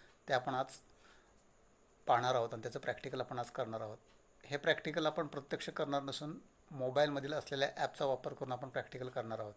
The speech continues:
मोबाईलमधील असलेल्या ॲपचा वापर करून प्रॅक्टिकल करण्याचा उद्देश हा आहे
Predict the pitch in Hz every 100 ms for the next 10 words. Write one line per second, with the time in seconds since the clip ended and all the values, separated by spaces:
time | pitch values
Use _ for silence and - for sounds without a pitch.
0 | - - - - - - - - - -
1 | - - - 139 127 156 160 160 160 147
2 | 165 165 160 - 156 147 165 143 156 151
3 | 151 - 139 151 143 139 143 135 143 -
4 | - 139 127 117